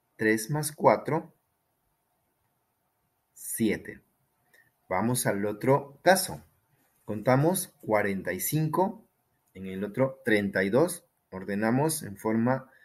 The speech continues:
vertical. Primero sumamos las unidades. Cinco más dos es siete.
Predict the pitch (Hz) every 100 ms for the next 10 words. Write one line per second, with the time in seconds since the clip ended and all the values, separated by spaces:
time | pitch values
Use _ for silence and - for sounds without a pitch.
0 | _ _ _ _ - 147 151 156 - 151
1 | 160 - _ _ _ _ _ _ _ _
2 | _ _ - 113 101 135 135 113 92 104
3 | 113 143 156 180 175 175 165 - - 117
4 | 113 139 156 156 156 156 - - 120 135
5 | - _ _ _ _ _ - - 165 160
6 | 123 151 -